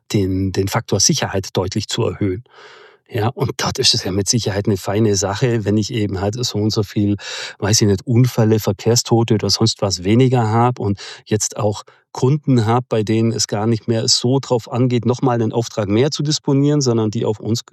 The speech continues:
zukommen und sagen, „Wir haben eine ganz klare Policy, wir wollen keine Verkehrsunfälle mehr im Unternehmen haben.“ Ja, oder zumindest keine, an denen wir schuld sind.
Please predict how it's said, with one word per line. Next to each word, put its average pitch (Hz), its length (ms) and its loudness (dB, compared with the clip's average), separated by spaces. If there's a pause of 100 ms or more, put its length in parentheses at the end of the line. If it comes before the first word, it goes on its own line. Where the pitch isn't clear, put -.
(120)
zukommen 131 480 0
und 113 120 0
sagen, 104 340 0 (460)
„Wir 110 500 0
haben 117 120 2
eine 110 120 2
ganz 104 240 0
klare 110 340 0
Policy, 117 600 0
wir 107 180 2
wollen 110 200 2
keine 107 200 -2
Verkehrsunfälle 110 640 -2
mehr 98 140 0
im 95 80 -4
Unternehmen 98 440 -4
haben.“ 92 280 -12 (340)
Ja, 120 80 2
oder 107 200 0
zumindest 110 280 4
keine, 110 260 0
an 101 80 -2
denen 98 220 0
wir 101 80 -2
schuld 156 240 0
sind. - 280 2